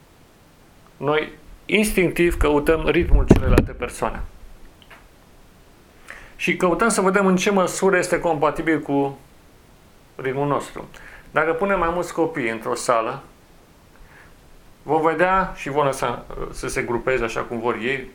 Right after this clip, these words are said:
ca să joace sau ceva de genul acesta, ne gândim că sunt la grădiniță. Vom vedea cum există o afinitate care conduce pe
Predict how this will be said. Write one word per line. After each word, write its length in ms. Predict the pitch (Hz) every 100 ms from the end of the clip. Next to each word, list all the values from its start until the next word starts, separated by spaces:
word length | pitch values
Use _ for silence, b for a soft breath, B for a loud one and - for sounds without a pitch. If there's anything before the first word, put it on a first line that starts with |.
| - - - -
ca 140 | - 156
să 140 | -
joace 460 | 113 110 139 - 123
sau 240 | - -
ceva 340 | - - 117 120
de 80 | 113
genul 260 | 120 113 110
acesta, 320 | - 139 127
ne 80 | 117
gândim 220 | 120 123
că 120 | 123
sunt 220 | 123 117
la 100 | 110
grădiniță. 600 | 107 - 120 123 143 147 147 - - - - B B B B B B
Vom 180 | 151 165
vedea 300 | 175 202 214
cum 320 | 214 202 196 - - - -
există 380 | - 160 208 208
o 40 | 208
afinitate 960 | 185 - 190 180 180 143 120 151 190 - - -
care 340 | - 170 170 165
conduce 560 | - 160 170 226 185
pe 380 | 170 156 147 143